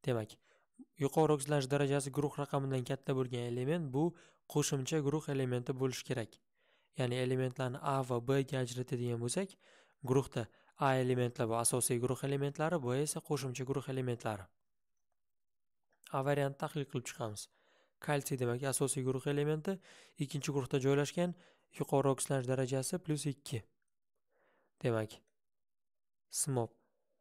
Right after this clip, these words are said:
a, qo'shimcha guruh elementi plus ikki. Ya'ni bu ikki B ga kiradi. Xo'p, B variantga qaraymiz. Mis, demak,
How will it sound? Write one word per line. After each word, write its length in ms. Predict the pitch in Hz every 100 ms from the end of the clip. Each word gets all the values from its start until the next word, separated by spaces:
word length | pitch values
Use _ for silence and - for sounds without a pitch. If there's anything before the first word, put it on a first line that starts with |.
| _ _ -
a, 280 | 117 110 107 - _ -
qo'shimcha 420 | - 139 143 131 127
guruh 200 | 131 147
elementi 520 | 151 156 160 160 190 180 _ _ _ _
plus 240 | 151 147
ikki. 340 | 135 - 135 104 _ _ _ _ _ _ _
Ya'ni 220 | - 120 117
bu 220 | 120 160 165 _ _ _ -
ikki 240 | 143 -
B 200 | 127 131 123
ga 120 | 123
kiradi. 280 | 120 107 98 _ _ _ _ _ _ _ _ _ _ _ _ _ _ _ _ _ _ _
Xo'p, 300 | - - 113 _ _ _ _ _ _ _ _ _ 143
B 160 | 143 135
variantga 400 | 131 127 120 131
qaraymiz. 480 | 123 117 110 110 - _ _ _ _ _ _ _ _ 139
Mis, 320 | 127 123 - - _ _ _ _ _ -
demak, 340 | 127 117 -